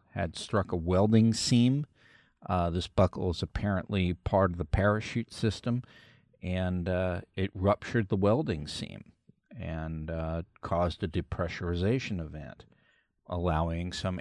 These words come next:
air to escape from, from the vehicle. The partial loss of pressure did not jeopardize the crew in any way. The valve apparently opens normally once the descent stage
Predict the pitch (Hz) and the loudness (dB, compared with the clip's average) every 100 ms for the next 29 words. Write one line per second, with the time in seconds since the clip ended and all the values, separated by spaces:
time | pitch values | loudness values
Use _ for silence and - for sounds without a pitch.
0 | - 80 80 85 - 90 98 - - 67 | -4 -2 0 -2 -2 -4 -2 -8 -10 -12
1 | 82 - - 82 80 82 - 82 80 82 | -12 -12 -8 -8 -6 -10 -10 -8 -6 -2
2 | 101 139 120 76 64 _ _ - - - | 2 2 0 -6 -12 _ _ -20 -20 -20
3 | _ _ _ _ 95 90 87 82 _ - | _ _ _ _ -2 2 2 0 _ -20
4 | - - 110 - 123 101 98 95 - 98 | -12 0 2 2 2 2 2 -4 -2 -2
5 | 90 - 87 - 80 - 80 95 - - | 0 -2 -4 -4 -10 -4 0 0 0 -2
6 | 107 92 101 90 85 82 - - - 113 | -2 0 0 0 0 -2 -4 -14 -8 -2
7 | 147 151 147 139 139 135 131 127 127 123 | -2 0 0 0 -2 -2 0 0 0 -2
8 | - - - - - 90 85 98 98 101 | -8 -20 -20 -20 -12 -4 0 4 4 4
9 | 98 87 - - - _ - 95 - 98 | 2 -2 -10 -20 -20 _ -14 -12 -6 -4
10 | 95 - 90 87 90 85 80 - 107 98 | -2 -4 -4 -4 -6 -8 -10 -4 0 0
11 | 92 90 87 85 82 82 - - - - | 0 -2 -4 -4 -4 -6 -8 -8 -8 -8
12 | - - - 95 90 85 80 - - 110 | -10 -16 -12 -6 -4 -4 -4 -4 0 -2
13 | - - - 98 92 85 - - | -2 -10 -2 -2 0 -4 -8 -12